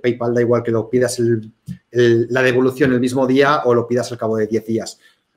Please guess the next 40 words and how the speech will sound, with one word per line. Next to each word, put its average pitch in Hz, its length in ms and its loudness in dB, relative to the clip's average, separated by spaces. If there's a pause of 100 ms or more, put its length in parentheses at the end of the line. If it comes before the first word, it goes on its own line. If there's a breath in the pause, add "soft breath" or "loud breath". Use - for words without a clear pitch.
(720)
La 120 160 0
comisión 135 400 4
ya 127 100 4
te 113 60 0
la 131 80 2
han 135 80 0
cobrado 139 500 4
y 131 80 -4
no 127 100 -2
te 120 120 -4
cobran 120 340 -2
por 117 120 -4
envío. 107 380 -4 (220 soft breath)
En 120 120 -10
cambio, 135 240 0
sí 160 140 -6
que 156 120 0
hay 147 120 2
otras 143 200 -6
pasarelas, 135 480 -6
como 113 180 -10
habíamos, 120 760 -4 (560)
como 123 140 2
había 131 180 4
comentado, 135 500 4
¿no? 139 220 -2 (400 loud breath)
Que 151 560 2 (680)
cuanto 131 280 0
antes 139 220 0
pides 147 240 0
la 139 100 -2
comisión 143 440 -2
o 120 200 -4
antes 151 380 0
pides 143 220 -2
la, 117 340 -8
la, 107 680 -8
la, 107 380 -10
la 117 100 -8
transferencia, 143 760 0